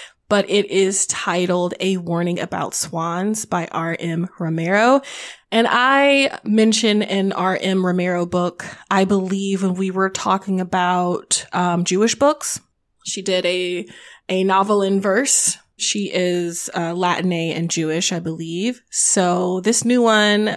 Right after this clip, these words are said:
came out July of this year. And it's described basically as Swan Lake meets The Last Unicorn. It's kinda, like, got some Brothers Grimm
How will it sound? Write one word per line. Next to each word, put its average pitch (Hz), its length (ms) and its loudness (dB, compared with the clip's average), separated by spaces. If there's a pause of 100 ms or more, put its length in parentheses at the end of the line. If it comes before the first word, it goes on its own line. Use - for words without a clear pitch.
(140)
came 175 400 -4
out 160 560 -2 (260)
July 170 640 0 (100)
of 214 80 -10
this 262 240 2
year. 262 340 4 (680)
And 277 260 2
it's 240 200 0
described 240 840 2
basically 214 720 0
as 180 520 -2
Swan 190 640 2
Lake 180 540 -2
meets 180 240 -4
The 180 80 -4
Last 170 320 -2
Unicorn. 196 760 2 (280)
It's - 80 -12
kinda, 180 240 -2
like, 170 200 -4
got 165 240 -2
some 175 220 -4
Brothers 180 560 0
Grimm 202 960 2